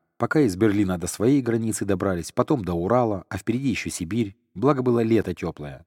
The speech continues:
Двери теплушки были открыты, и офицеры сначала видели разрушенные деревни и города Белоруссии,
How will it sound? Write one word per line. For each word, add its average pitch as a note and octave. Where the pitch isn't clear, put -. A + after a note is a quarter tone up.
Двери B2+
теплушки C#3+
были A2
открыты, A2+
и G#2+
офицеры A2
сначала A#2+
видели F#2
разрушенные G#2
деревни F2
и F#2+
города F2
Белоруссии, F2+